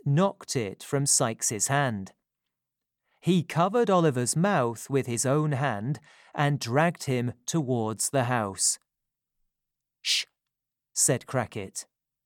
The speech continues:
Keep quiet, or I'll knock you on the head. That will make less noise than a gun, but will work just as well. They were now outside a small window,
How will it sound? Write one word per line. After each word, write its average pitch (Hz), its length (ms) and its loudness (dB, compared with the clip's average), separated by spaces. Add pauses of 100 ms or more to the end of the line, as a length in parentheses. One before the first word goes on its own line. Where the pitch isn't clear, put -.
(400)
Keep - 280 0
quiet, - 640 -2 (260)
or 190 140 6
I'll 165 180 8
knock 233 460 4
you 226 220 8
on 220 140 6
the 190 140 10
head. 143 440 0 (760)
That 214 220 2
will 196 180 8
make 175 380 6
less 175 340 2
noise 160 480 4
than 139 180 0
a 127 100 -2
gun, 185 540 4 (360)
but 165 220 6
will 147 180 4
work 175 540 6
just 190 400 2
as 156 160 2
well. 170 440 2 (1800)
They 156 200 4
were 151 140 4
now 202 440 0
outside 156 800 0
a 143 60 0
small 131 640 0
window, 131 600 2